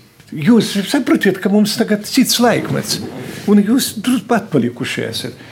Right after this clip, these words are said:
Vat mēs tur jums," mapē parakņājas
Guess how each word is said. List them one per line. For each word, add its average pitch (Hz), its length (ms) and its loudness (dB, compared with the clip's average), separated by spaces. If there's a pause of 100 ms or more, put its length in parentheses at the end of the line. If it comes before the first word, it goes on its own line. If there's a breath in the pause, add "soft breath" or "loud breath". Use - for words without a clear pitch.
(160 loud breath)
Vat - 140 0
mēs 214 240 4
tur 196 140 0
jums," 160 360 -2 (760 loud breath)
mapē 131 500 -2
parakņājas 156 840 -6